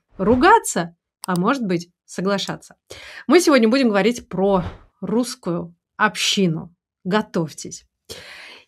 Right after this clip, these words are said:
И вообще, э, в новостях, если вы вот в любом агрегаторе адекватном вобьете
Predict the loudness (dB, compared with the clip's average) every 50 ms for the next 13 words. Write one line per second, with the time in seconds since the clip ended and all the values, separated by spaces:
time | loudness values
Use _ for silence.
0 | _ _ _ 2 2 4 4 6 4 4 4 4 2 2 2 2 4 6 6 4
1 | 4 2 2 4 4 4 4 4 4 4 2 2 0 -2 -4 -2 0 2 2 4
2 | 2 2 2 2 2 2 2 0 2 2 2 2 2 2 -2 -2 0 0 -2 0
3 | 0 0 -2 -2 -4 -6 -4 0 0 0 2 2 2 2 2 0 0 0 2 2
4 | 0 0 0 -2 -2 -2 -2 -2 -2 -2 -2 -2 -2 -2 -2 -2 -2 -2 -2 -6
5 | -6 -6 -6 -4 -4 -2 -2 0 0 0 0 0 -2 -2 -2 0 0 0 0 -2
6 | -4